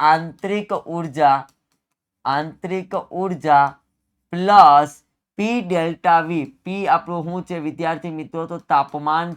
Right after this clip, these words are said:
સોરી, ત-, દબાણ છે અને વી એટલે કે આપણો ખબર છે વેગ. એટલે કે આની વચ્ચેનો જે સંબંધ દર્શાવતું, એટલે કે આ સૂત્રને સાબિત કરવાનું છે કે ડેલ્ટા એચ બરાબર ડેલ્ટા યુ પ્લસ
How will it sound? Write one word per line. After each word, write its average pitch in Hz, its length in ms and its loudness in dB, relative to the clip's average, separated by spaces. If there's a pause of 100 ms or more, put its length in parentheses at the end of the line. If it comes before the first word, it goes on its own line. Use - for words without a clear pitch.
(160)
સોરી, 147 180 -6
ત-, 143 220 -10
દબાણ 160 480 2
છે 175 240 -10 (1160)
અને 139 260 -6
વી 135 540 -4 (280)
એટલે 143 260 -8
કે 151 140 -6
આપણો 147 420 -4
ખબર 131 300 -8
છે 135 160 -10
વેગ. 120 480 -6 (300)
એટલે 135 140 -6
કે 143 140 -12 (100)
આની 147 320 -6
વચ્ચેનો 147 720 -8
જે 143 180 -10
સંબંધ 151 560 -4
દર્શાવતું, 139 720 -6
એટલે 135 160 -6
કે 139 100 -6
આ 160 320 -4
સૂત્રને 135 540 -8
સાબિત 131 520 -10
કરવાનું 123 380 -6
છે 131 120 -14
કે 120 120 -16
ડેલ્ટા 127 380 -4
એચ 147 280 -4
બરાબર 127 340 -6
ડેલ્ટા 120 380 -8
યુ 151 420 -6
પ્લસ 131 280 -8